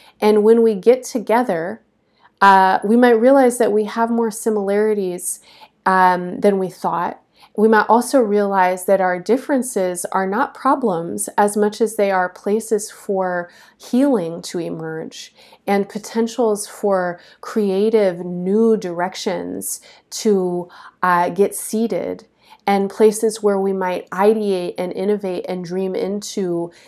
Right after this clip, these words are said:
the imagination of what is possible. So Uranus stationing direct right at, uh, the beginning of Aquarius season also amplifies and strengthens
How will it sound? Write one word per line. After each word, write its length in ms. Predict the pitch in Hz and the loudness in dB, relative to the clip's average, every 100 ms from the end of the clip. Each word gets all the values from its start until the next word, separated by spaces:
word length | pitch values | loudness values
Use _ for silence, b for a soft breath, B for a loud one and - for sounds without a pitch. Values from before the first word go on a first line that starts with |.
| B | B
the 120 | 196 | -4
imagination 960 | 185 175 185 185 175 170 233 - 185 175 | -2 -4 -6 -8 -6 -4 -4 -4 -8 -6
of 160 | 170 | -6
what 140 | 175 170 | -6 -6
is 120 | 170 | -8
possible. 760 | - - 175 - - - - 202 _ _ _ _ - B B | -14 -18 -14 -12 -10 -10 -12 -16 _ _ _ _ -20 B B
So 160 | B 214 | B 0
Uranus 640 | 202 214 269 269 277 269 - | 2 4 4 6 4 0 -4
stationing 580 | - 220 214 226 208 | 0 0 0 -2 -2
direct 440 | 202 185 196 196 - | -2 -4 -2 -4 -8
right 520 | 190 202 247 311 311 | -8 -4 -2 0 4
at, 260 | 285 247 - B B 196 | 4 2 -4 B B 2
uh, 180 | 190 | 4
the 100 | 185 | 2
beginning 420 | 180 196 214 240 240 | -2 2 4 6 4
of 80 | |
Aquarius 560 | 208 208 220 226 226 220 | 0 -4 0 0 0 -2
season 340 | 208 196 196 - 190 | -6 -6 -6 -4 -2
also 580 | 208 - 233 202 185 - B B | -2 -2 0 0 -2 -6 B B
amplifies 840 | 220 254 302 - 285 247 208 202 202 | 2 2 2 -2 -2 2 0 0 -4
and 140 | 175 | -8
strengthens 800 | - - 202 208 208 180 175 - | -10 -6 -6 -4 -6 -6 -8 -10